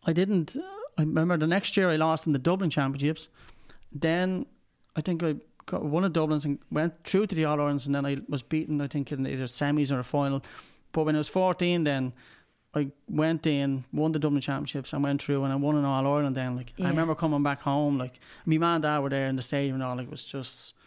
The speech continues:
Speaker 2: Mm.
Speaker 1: amazing. Like, all my friends were there. Like, they, they, when I came home, like, they were all like,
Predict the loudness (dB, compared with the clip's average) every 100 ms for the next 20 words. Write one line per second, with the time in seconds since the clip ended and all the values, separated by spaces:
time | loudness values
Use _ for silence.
0 | -20 _ -20 -20 -4 0 2 2 2 0
1 | -2 -2 0 0 -2 -2 0 0 -2 -2
2 | -2 -2 -2 -2 -2 -4 -10 -2 2 2
3 | 2 0 0 0 0 0 2 2 0 0
4 | -2 0 0 -2 -4